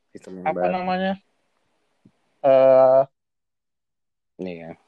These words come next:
Speaker 2: keseimbangan lagi gitu.
Speaker 1: Ya.
Speaker 2: Kalau misalnya
Speaker 1: Ya, bekas tambang-tambang itu kan
Speaker 2: ente,
Speaker 1: dibiarin aja jadi kolam,
Speaker 2: eh,
Speaker 1: kan enggak, enggak berusaha untuk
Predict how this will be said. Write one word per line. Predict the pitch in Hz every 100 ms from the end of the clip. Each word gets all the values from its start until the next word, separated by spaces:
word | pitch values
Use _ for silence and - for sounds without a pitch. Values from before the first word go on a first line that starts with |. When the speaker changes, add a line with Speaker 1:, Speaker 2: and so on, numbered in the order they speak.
| _ _ _
Speaker 2:
keseimbangan | 170 160 175 170 170 175
lagi | 202 185 180
gitu. | - 117 117 110 _
Speaker 1:
Ya. | 107 - - _ -
Speaker 2:
Kalau | 131 156
misalnya | 165 175 208
Speaker 1:
Ya, | 208
bekas | -
tambang-tambang | 117 113 110 110 113 113 113 110
itu |
kan | 135
Speaker 2:
ente, | 131 117
Speaker 1:
dibiarin | 202 196 190 -
aja | 175
jadi | - 85
kolam, | 87 139
Speaker 2:
eh, | 135 139 143 147
Speaker 1:
kan |
enggak, | 95 90 - _ _ _ _ _ _
enggak | 104 -
berusaha | 104 104 110 101 104
untuk | 98